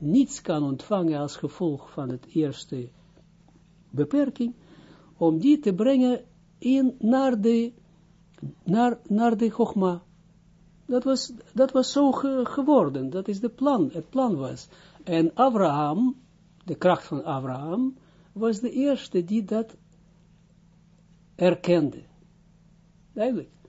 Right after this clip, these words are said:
Natuurlijk waren daarvoor ook, eh, grote, eh, enkelingen, maar hij heeft dat zelf...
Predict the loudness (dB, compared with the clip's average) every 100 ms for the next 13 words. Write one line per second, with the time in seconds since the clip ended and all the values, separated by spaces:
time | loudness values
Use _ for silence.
0 | _ _ _ _ _ -6 2 4 4 4
1 | 2 2 0 -4 0 0 2 2 0 -2
2 | 0 0 0 0 -2 0 2 0 -2 -2
3 | -2 -6 _ _ _ _ _ _ -8 -6
4 | -6 -8 -8 -6 -8 -4 2 2 2 0
5 | -4 -4 -4 -4 -2 -2 0 0 -2 -6
6 | -6 -6 -8 -4 0 0